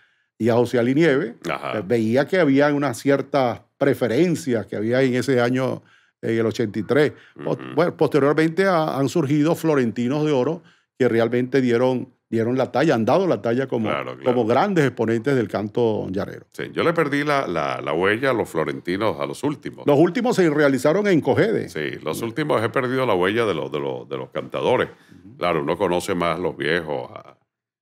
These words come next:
Speaker 2: a Rogelio Ortiz, a, a Armando,
Speaker 1: Ujú.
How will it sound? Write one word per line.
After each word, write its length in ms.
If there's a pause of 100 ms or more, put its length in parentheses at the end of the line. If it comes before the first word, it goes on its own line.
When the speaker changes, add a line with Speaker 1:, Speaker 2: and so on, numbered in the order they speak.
(220)
Speaker 2:
a 640
Rogelio 400
Ortiz, 560
a, 480
a 40 (1040)
Armando, 920
Speaker 1:
Ujú. 280